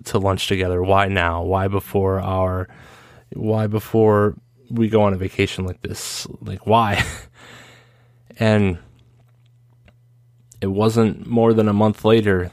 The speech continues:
that my mom passed. And,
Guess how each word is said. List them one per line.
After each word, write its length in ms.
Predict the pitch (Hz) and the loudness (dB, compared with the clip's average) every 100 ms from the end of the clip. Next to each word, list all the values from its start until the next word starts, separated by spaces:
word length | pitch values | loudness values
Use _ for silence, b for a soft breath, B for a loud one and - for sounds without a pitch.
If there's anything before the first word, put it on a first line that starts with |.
| _ | _
that 140 | 87 | -6
my 100 | 92 | -2
mom 260 | 95 95 92 | 0 0 0
passed. 520 | - 117 92 - - - - - _ _ B B B _ _ _ _ _ _ _ _ - _ - - - | 0 0 0 -4 -8 -12 -20 -20 _ _ B B B _ _ _ _ _ _ _ _ -20 _ -20 -14 -4
And, 460 | 101 101 92 87 | 0 2 2 -2